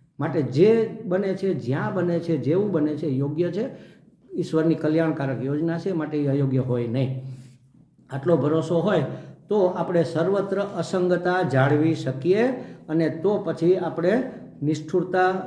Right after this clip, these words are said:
કે જનકૃપા દાખવવામાંથી બચી શકીએ. અને <clears throat> કહે છે કે દયા અને કરુણા જ્યાં આવશ્યક હોય, કરવી જ પડે એવું લાગે આપણને કે હવે આમાં તો આપણે કંઈક કરવું પડે, ત્યારે અમારા સ્વામીજી એવું કહે છે કે પ્રાર્થના કરો.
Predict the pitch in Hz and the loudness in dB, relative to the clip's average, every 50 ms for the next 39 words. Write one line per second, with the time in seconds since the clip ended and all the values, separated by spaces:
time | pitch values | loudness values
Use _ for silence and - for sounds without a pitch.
0 | - - - - 160 135 - 165 180 185 170 185 180 175 175 175 170 165 156 156 | -10 -12 -6 -4 -4 2 4 4 4 4 2 0 0 0 0 0 0 2 2 0
1 | 165 160 - 165 156 156 151 151 151 147 147 196 220 254 247 - - - - - | 0 0 2 2 2 4 2 2 0 0 2 4 4 4 2 0 -4 -10 -14 -14
2 | - - 156 156 - 165 151 - - 127 117 - - 120 113 110 120 - - - | -6 -2 -2 0 2 2 0 0 0 -2 -4 -2 -4 -4 -4 -4 -6 -10 -12 -16
3 | - - - - - - - - - _ _ - - 160 165 170 156 160 196 214 | -18 -18 -18 -18 -20 -20 -20 -20 -20 _ _ -10 -2 0 2 4 4 4 4 2
4 | 208 - - - - - - - - 160 - 180 165 180 160 - - - - 208 | 0 -2 -6 -12 -14 -18 -20 -10 -6 -4 -2 0 0 0 -2 -4 -8 -6 -2 -2
5 | 214 202 208 - 170 160 156 165 190 208 214 214 208 214 214 - - 190 202 208 | 0 0 0 -2 0 2 4 4 6 4 4 4 2 2 0 0 0 -2 2 2
6 | 220 220 190 147 127 - - - - - - 151 196 202 180 165 175 226 220 269 | 2 2 2 0 -2 -4 -10 -14 -16 -8 -2 -2 -2 0 -2 -2 -2 0 2 2
7 | - - 262 254 247 220 180 185 190 175 151 135 - - 151 143 165 196 226 220 | 4 4 4 4 4 4 2 4 4 4 2 2 0 -4 -4 -2 0 0 -2 -2
8 | - - 196 185 185 190 190 185 170 160 170 180 180 170 160 160 165 156 151 139 | -4 -4 -4 -2 0 2 2 2 2 2 0 0 0 -2 -2 -2 -2 -2 -2 -2
9 | - 151 151 151 135 139 160 165 160 165 151 143 143 - 147 143 - 160 156 - | -2 -4 -4 -4 -4 -4 -4 -4 -4 -4 -6 -8 -8 -10 -12 -8 -6 -6 -2 -2
10 | 160 156 - - - 135 165 196 175 127 127 117 113 - - - - - - - | -4 -4 -4 -4 -2 2 2 4 2 2 0 -2 -4 -6 -10 -14 -18 -20 -20 -20
11 | - _ - 147 147 147 147 135 135 - 151 143 143 135 - - 139 135 143 135 | -20 _ -6 -4 -2 -2 -2 -4 -6 -6 -4 -2 -2 -2 -2 -2 -2 0 0 2
12 | 135 135 131 131 135 131 135 135 131 - - 127 123 123 120 - - 120 107 104 | 2 0 0 0 -2 -2 -2 -4 -4 -6 -6 -4 -4 -4 -4 -4 -6 -8 -8 -8
13 | - - - | -10 -14 -18